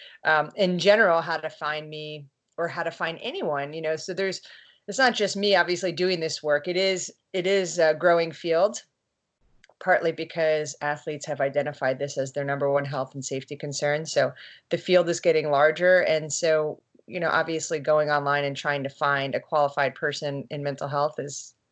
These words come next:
challenging and daunting, but it can be done. Um, and so, you know, part of what we're trying to do here in the N C A A specifically is trying to do is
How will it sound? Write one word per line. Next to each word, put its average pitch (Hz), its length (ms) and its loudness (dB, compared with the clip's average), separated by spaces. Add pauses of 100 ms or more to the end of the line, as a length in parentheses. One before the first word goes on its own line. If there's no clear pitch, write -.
challenging 143 680 -2 (440)
and 147 140 -4
daunting, 147 520 0
but 147 460 4
it 170 120 -2
can 170 160 -2
be 165 120 -2
done. 147 420 2 (380)
Um, 139 680 0 (580)
and 170 240 -2
so, 180 600 2
you 202 140 -6
know, 185 180 0 (160)
part 269 240 2
of 254 140 0
what 220 180 4
we're 196 120 0
trying 190 300 0
to 175 60 -2
do 190 220 -4
here 175 320 0
in 160 120 4
the 165 120 -2
N 170 160 0
C 180 180 -4
A 165 380 6
A 160 60 0
specifically 170 720 -2
is 151 80 -2
trying 151 260 -4
to 151 80 -4
do 151 260 -2
is 147 280 0